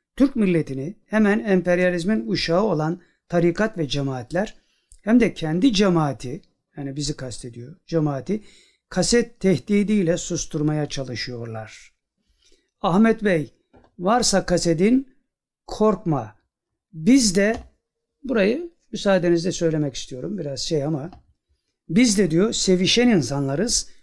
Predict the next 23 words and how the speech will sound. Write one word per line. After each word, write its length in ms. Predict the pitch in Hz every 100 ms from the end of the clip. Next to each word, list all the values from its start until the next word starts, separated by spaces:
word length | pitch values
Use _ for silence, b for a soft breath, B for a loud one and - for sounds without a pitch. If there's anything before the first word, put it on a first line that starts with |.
| b
Bu 180 | 185 240
pislik 540 | 202 160 - 247 254 - _ _ _ _ _
şantajcıların 1120 | - - 180 180 190 160 180 180 214 262 330 -
ipliğini, 680 | 196 196 180 175 202 240 - _ - -
bu 180 | 190 196
pislik 380 | - - 247 -
şantajcıların 840 | - 160 156 156 139 156 180 277 370
ipliğini 480 | 202 180 170 170 247
pazara 440 | 165 160 151 214
çıkar." 480 | 208 - 175 123 - - _ _ _ _ _ _ _ _ _ _ _ _ _ _ _ _ _ _
Yani 320 | 165 143 151
bu 180 | 165 185 - - _ _ _ _ _
neymiş? 380 | 170 160 190 -
Mustafa 360 | 147 175 165
Kemal 240 | 156 170 170
Atatürk'ün 540 | 170 170 151 151 269
evladı 520 | 330 226 190 180 175
olduğunu 460 | 170 143 135 123 113 _ _ _ _ _ - - 165
iddia 240 | - 135
ediyor. 200 | - 277
Zaten 480 | 170 160 165 170 277
şeydi 340 | - 175 160 160
o, 220 | 113